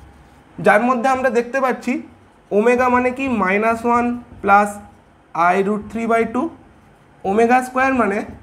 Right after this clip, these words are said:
মাইনাস ওয়ান মাইনাস I root three by two। এবং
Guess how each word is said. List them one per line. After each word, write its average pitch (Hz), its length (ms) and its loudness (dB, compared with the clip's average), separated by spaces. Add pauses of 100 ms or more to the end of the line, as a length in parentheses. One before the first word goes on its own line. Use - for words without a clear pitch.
(320)
মাইনাস 233 420 0
ওয়ান 190 180 0 (640)
মাইনাস 190 360 0 (580)
I 180 100 2
root 180 200 -2
three 208 180 -2
by 247 80 2 (100)
two। - 120 -8 (520)
এবং 262 160 8